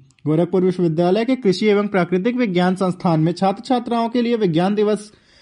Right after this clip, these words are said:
पर व्याख्यान का आयोजन किया गया। इसमें विद्यार्थियों ने कृषि को स्मार्ट तकनीक से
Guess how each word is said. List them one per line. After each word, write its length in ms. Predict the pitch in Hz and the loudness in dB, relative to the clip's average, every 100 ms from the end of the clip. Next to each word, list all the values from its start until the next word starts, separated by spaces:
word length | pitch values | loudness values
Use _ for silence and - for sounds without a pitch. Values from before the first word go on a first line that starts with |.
| _ _ | _ _
पर 220 | 226 226 | 2 4
व्याख्यान 520 | 165 202 202 233 240 | 4 2 2 0 0
का 140 | 262 262 | 2 2
आयोजन 400 | 226 190 185 214 | 4 4 4 2
किया 260 | 190 151 | 2 4
गया। 320 | 143 139 131 120 - - | 2 0 0 -4 -14 -10
इसमें 220 | 160 185 | -4 0
विद्यार्थियों 560 | 175 160 170 170 233 254 | 0 2 0 0 2 2
ने 120 | 262 | 2
कृषि 360 | 262 208 - 233 | 0 -2 0 0
को 180 | 233 | 2
स्मार्ट 380 | 220 202 190 240 | 2 2 2 0
तकनीक 560 | 247 233 - 196 208 214 | 0 -4 -2 0 0 2
से 240 | 180 175 | 2 2